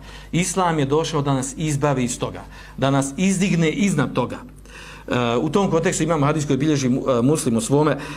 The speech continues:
sahihu od, e, Džunduba ibn Abdullaha, e, Beđelija,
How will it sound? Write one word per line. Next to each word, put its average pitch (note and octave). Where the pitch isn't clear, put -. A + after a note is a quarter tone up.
sahihu E3
od, F3+
e, A#2+
Džunduba E3
ibn C3+
Abdullaha, A#2+
e, G#2+
Beđelija, F#3+